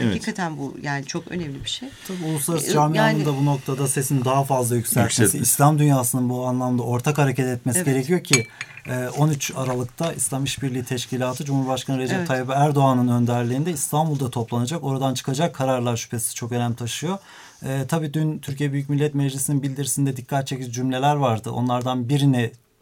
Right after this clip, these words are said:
Speaker 3: sanıyorum hatırlatmak, e, geleceğe ilişkin çok önemli bir ışık tutacaktır.
Speaker 2: Evet.
Speaker 3: Orada deniyor ki,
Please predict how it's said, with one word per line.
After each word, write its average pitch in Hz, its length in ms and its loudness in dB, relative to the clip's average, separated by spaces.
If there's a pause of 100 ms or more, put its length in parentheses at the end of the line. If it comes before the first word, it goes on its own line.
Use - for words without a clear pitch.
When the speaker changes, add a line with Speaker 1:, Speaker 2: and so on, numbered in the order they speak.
(200)
Speaker 3:
sanıyorum 120 400 2
hatırlatmak, 120 640 -2 (320)
e, 120 180 -2
geleceğe 120 460 4
ilişkin 120 440 2
çok 131 240 -2
önemli 127 320 0
bir 123 40 -6
ışık 135 240 -6
tutacaktır. 120 720 -4
Speaker 2:
Evet. 156 120 -6 (200)
Speaker 3:
Orada 139 320 2
deniyor 156 320 4
ki, 117 200 -2